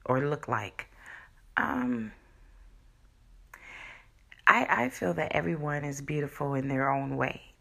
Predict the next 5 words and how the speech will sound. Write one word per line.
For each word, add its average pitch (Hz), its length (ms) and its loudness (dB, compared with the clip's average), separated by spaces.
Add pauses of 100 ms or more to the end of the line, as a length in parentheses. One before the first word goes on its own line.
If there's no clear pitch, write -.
There, 147 220 0
there's 170 400 -2 (880)
beauty 160 440 0
in 135 100 0
everyone. 123 560 -2